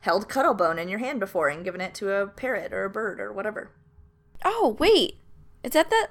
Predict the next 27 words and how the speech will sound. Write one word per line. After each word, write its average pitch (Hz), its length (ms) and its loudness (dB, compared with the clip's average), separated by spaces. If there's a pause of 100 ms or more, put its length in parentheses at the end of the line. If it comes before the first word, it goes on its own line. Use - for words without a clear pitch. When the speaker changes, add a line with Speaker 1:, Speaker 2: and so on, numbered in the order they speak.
Speaker 2:
like, 285 220 0
weird 277 320 0
rock-looking 262 540 0
thing? 415 260 0 (320)
Speaker 1:
It's, 214 140 -10
like, 208 120 -6
this 202 140 -8
weird 214 400 -2
white, 190 320 2
it 196 80 0
almost 220 260 -2
looks 220 200 -4
like, 220 260 0
um, 185 340 0
like, 185 140 -6
a 185 40 -8
shoe 202 280 -2
insert. 151 560 -4 (260)
<laughs> - 140 -20
Speaker 2:
<gasps> - 220 -20
That's 330 1000 2
it? 233 340 6 (260)
Speaker 1:
Yeah, 330 240 0
it's - 100 -6
a 202 60 -6
cuttlebone. 202 640 -2 (180)
It's, - 240 -10